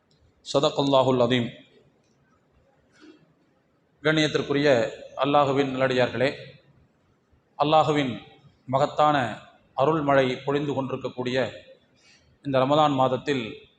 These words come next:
அல்லாஹ் நம் அனைவரையும் அவனுடைய மன்னிப்பை பெற்ற நல்லடியார்களாக கபூல் செய்வானாக. அமல்களில் அதிகமான ஆர்வத்தை அல்லாஹ் நமக்கு தந்தருள் புரிவானாக.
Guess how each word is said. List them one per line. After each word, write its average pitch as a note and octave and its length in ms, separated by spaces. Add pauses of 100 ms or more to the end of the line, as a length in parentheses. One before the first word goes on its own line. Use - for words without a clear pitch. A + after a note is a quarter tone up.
(140)
அல்லாஹ் C#3 300
நம் B2+ 180
அனைவரையும் B2+ 640 (1080)
அவனுடைய C#3 360
மன்னிப்பை D#3+ 460
பெற்ற C3+ 460
நல்லடியார்களாக C3 920
கபூல் B2+ 300
செய்வானாக. A#2+ 560 (1120)
அமல்களில் C#3 580
அதிகமான C#3 500
ஆர்வத்தை C3 580
அல்லாஹ் B2 300
நமக்கு A#2+ 280
தந்தருள் A#2+ 380
புரிவானாக. A2 540